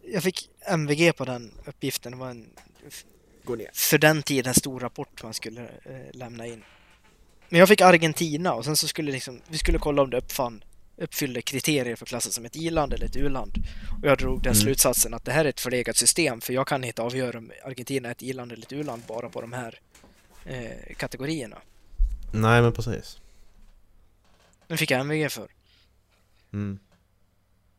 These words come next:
Speaker 2: Ja, men det är ju så ju.
Speaker 1: Ja.
Speaker 2: Ska jag ta fram boken? Där, där, där är ju några frågor som man kan ställa. Eller vill ni, ni kanske läsa den själva?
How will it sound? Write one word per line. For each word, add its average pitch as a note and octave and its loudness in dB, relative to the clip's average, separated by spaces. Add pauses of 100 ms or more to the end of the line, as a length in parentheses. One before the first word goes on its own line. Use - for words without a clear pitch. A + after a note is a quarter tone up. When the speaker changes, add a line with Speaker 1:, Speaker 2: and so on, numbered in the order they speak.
(2500)
Speaker 2:
Ja, A#2+ 4
men C3 8
det C#3+ 4
är A#2+ 6
ju G#2+ 2
så C3 4
ju. F#2+ -2
Speaker 1:
Ja. F3+ 0
Speaker 2:
Ska - -2
jag - 6
ta D#3 6
fram C3+ 8
boken? D#3 6
Där, D#3+ 6
där, E3+ 6
där F3+ 6
är F#3 6
ju E3 6
några F#3 6
frågor D3+ 4 (480)
som A#2 -2
man A2+ -2
kan A#2 -4
ställa. G#2+ 0 (180)
Eller A#2 6
vill B2 6
ni, B2 6
ni B2 2
kanske B2 0
läsa A#2+ 0
den A2+ -4
själva? A2 -8